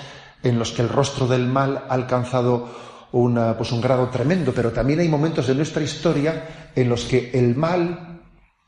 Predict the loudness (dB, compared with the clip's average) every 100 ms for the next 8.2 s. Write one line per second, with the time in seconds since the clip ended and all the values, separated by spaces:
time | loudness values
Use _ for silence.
0 | _ -20 -20 _ _ _ -4 -2 0 0
1 | 0 0 0 0 2 2 2 2 2 2
2 | 2 2 0 2 0 0 -2 0 2 0
3 | 0 -2 0 0 0 0 -2 -8 -14 -4
4 | -2 2 0 0 -2 -2 0 0 2 0
5 | 2 0 2 0 0 0 2 0 0 0
6 | 0 2 0 -2 -12 -16 -12 -6 -2 0
7 | 0 2 4 4 2 -2 0 2 2 2
8 | -2 -2